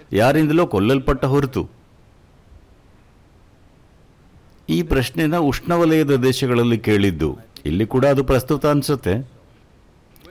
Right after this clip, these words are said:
ಲಕ್ಷಗಟ್ಲೆ ಹಾವುಗಳಿರತ್ವೆ, ಆದ್ರೆ ಶಾಂತ ಜೀವಿಗಳು ಹೆಚ್ಚು ಕಾಣಿಸ್ಕೊಳ್ಳಲ್ಲ.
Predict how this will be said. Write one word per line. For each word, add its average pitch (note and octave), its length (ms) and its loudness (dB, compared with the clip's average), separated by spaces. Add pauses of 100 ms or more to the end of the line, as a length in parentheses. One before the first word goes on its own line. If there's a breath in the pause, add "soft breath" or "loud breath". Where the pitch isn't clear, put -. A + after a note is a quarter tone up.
(120)
ಲಕ್ಷಗಟ್ಲೆ F#3+ 600 0
ಹಾವುಗಳಿರತ್ವೆ, F3+ 1000 0 (1500)
ಆದ್ರೆ E3+ 340 0
ಶಾಂತ C#3 460 0
ಜೀವಿಗಳು A#2 540 0
ಹೆಚ್ಚು C3+ 320 0
ಕಾಣಿಸ್ಕೊಳ್ಳಲ್ಲ. C3 840 0